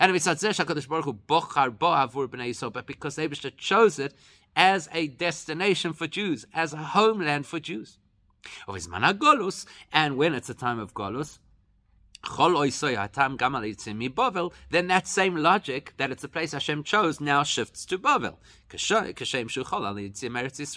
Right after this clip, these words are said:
Now the Eibishter chose that Jews have to be in Bavel.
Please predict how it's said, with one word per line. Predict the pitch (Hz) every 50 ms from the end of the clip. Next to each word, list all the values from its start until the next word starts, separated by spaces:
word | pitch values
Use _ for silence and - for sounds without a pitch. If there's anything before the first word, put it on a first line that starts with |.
| - - - - - - - - - -
Now | - 117 127 147
the | 151 131
Eibishter | 143 147 135 123 - - 117 -
chose | - - 131 131 131 120
that | - 120 101
Jews | - 123 123 113 123
have | 117 -
to | - 101
be | - 107
in | 104 101
Bavel. | 95 101 95 92 117 123 131 -